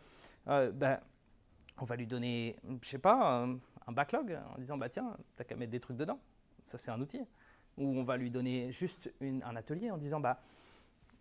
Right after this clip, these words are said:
on se met tous ensemble dans une salle, comme si on faisait une, un atelier, une réunion. » Prononçons le mot, une réunion, <laughs> et on t'écoute. Ça, c'est un outil en vrai. Une réunion, c'est un outil.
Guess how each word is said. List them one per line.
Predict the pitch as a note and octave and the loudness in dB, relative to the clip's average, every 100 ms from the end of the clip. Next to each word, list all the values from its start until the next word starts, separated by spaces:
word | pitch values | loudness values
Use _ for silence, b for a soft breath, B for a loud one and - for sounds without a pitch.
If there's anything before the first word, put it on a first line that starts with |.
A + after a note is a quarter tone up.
| - - - - - | -20 -20 -20 -16 -10
on | C#3 | -8
se | D#3 | -6
met | |
tous | D3 D#3+ | -4 -4
ensemble | C3+ - G3 D4 - _ - | -4 0 0 -2 -14 _ -10
dans | B2 | -8
une | A2 A#2+ | -6 -6
salle, | - A#3 C#4+ - - _ - | 4 6 4 -6 -20 _ -2
comme | D#3 | 0
si | C3+ D3 | 0 -4
on | |
faisait | B2+ C3+ | -4 -6
une, | B2+ B2+ - | -6 -8 -10
un | C3 | -10
atelier, | B2+ D#3 C4 | -6 -6 -4
une | F#3 | -4
réunion. » | C#3 D#3+ G3+ C4+ - _ _ - - E2+ - | -2 -2 -2 -6 -16 _ _ -20 -12 -10 -10
Prononçons | - D#3 E3 - D#3 | -6 -2 -2 2 2
le | |
mot, | D#3 F3 F3 B B | 4 2 0 B B
une | C#3+ C3 | 2 4
réunion, | C3+ F3+ F3+ A#3+ D#4+ - | 8 8 8 4 2 2
<laughs> | D#3+ - F#3 - - | 2 2 -4 -6 4
et | F#3 | 6
on | G#3+ | 8
t'écoute. | C4 D#4+ E4+ - - _ _ b b b b _ | 6 4 2 0 -16 _ _ b b b b _
Ça, | - - | 6 6
c'est | - | 6
un | D#3 | 4
outil | E3+ - | 2 0
en | C#4+ | 0
vrai. | D3 C#3+ - _ _ _ b b b b b | 2 0 -2 _ _ _ b b b b b
Une | D3 D#3 | -4 0
réunion, | D3+ E3 F3 | 0 0 -2
c'est | D#3+ | 0
un | C#3+ | 0
outil. | C#3+ C#3+ C#3 | 0 -4 -10